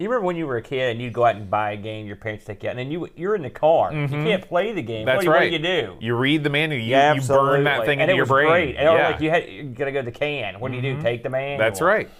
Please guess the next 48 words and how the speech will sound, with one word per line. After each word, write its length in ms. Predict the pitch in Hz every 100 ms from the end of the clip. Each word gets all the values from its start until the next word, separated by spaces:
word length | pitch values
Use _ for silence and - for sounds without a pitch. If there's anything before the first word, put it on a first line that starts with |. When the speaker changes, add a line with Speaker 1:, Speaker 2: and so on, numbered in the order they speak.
| -
Speaker 2:
That's 220 | 120 110
Speaker 1:
You 60 | 123
Speaker 2:
right. 120 | 110
Speaker 1:
know, 140 | 110
uh, 420 | - 117 110 107 85
the, 120 | 123
you're 160 | 123 127
right. 200 | 139 117
That's, 220 | 131 -
that 220 | - 139
is 100 | 131
something 280 | - 135 117
that's 140 | 110 -
gone. 300 | 123 117 113
And 100 | 131
the 40 |
manual 300 | 139 175 170
for 80 | 117
this 160 | 123 120
was 100 | 110
for 120 | 131
running. 240 | 180 185
But 80 | 156
really, 240 | 240 269
you 40 | 196
know, 120 | 190
I'll 80 | 190
tell 160 | 220 240
you, 140 | 160 - - - _ - - _ _
uh, 140 | 135 131
you 80 | 180
know, 120 | 170 - - -
<sighs> 220 | - -
simulations 680 | - 240 214 175 170 151 143
always 260 | 147 135
scare 380 | - 143 135 135
me. 320 | 135 135 135 - _
It's, 120 | 151 -
it's, 180 | 175 - -
this 220 | 170 226
wasn't 300 | 262 190 160
as, 180 | 139 - -
uh, 240 | 135 113 -
intimidating 480 | 123 160 135 120
as 120 | 117 -
Sim 300 | - 143 117
Life, 400 | 117 117 101 104
Speaker 2:
Mm-hmm. 320 | 120 107